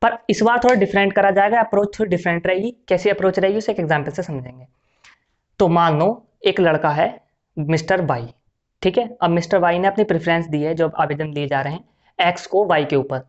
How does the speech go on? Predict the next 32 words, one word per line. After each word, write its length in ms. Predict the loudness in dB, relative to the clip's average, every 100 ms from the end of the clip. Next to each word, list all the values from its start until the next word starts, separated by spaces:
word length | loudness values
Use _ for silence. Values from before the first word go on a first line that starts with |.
| -6
मतलब 380 | -2 2 0 -2 -16 -4
उसने 340 | -2 0 -2 -2
एक्स 240 | -4 -4 -2
पे 140 | 0 0 -6 -8 -4
भरा 300 | 0 2 2
है 260 | 2 0 -4 _ -2
एक 180 | 0 2
नंबर 300 | 2 2 4
और 140 | 2
वाई 180 | 2 2
पे 120 | 2
भरा 200 | 2 2
है 180 | 2 0
दो 140 | -2
नंबर, 280 | -4 -8 -16 -20 _ _ _ _ _ _ _ _ _ _ -6
ठीक 180 | -4 0
है, 60 |
मतलब 180 | 0 0
पहले 260 | 0 2 2
उसे 140 | 2
एक्स 260 | -4 -6 -4
चाहिए, 340 | -2 0 -2 -4 -4
एक्स 220 | -4 -2
जिला 260 | 0 2
चाहिए 340 | 2 2 0 -2 _ _ -2
और 80 | -2
उसके 180 | 0
बाद 300 | 0 0 0 -4
उसे 260 | -2 -2 -2 _ _ _ -20 -12
जेड 340 | -2 2 2 2
जिला 200 | 0 0
चाहिए, 380 | -2 -4 -6